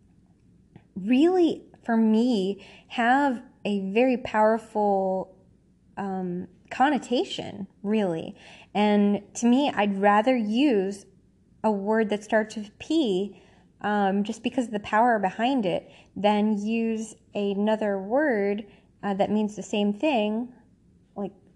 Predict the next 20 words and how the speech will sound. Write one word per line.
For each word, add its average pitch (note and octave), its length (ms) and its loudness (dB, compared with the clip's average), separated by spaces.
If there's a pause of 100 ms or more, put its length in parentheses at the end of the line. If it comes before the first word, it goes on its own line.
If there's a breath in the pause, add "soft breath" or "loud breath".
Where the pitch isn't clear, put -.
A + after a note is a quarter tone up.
(160)
I G#3 100 0
don't, G#3 340 0
I, F#3+ 360 -4
if - 160 -6
I G#3+ 180 4
can B3 180 -4
find A3+ 260 4
a G#3+ 40 -2
synonym G#3+ 720 0
that F#3+ 240 2
starts A3 280 0
with G#3+ 120 -10
the G#3+ 60 -6
letter G3+ 260 0
P, B3 460 -4 (220 loud breath)
I G#3 80 6
will G#3 120 0
use B3 320 2
it - 360 -4
because A3 800 2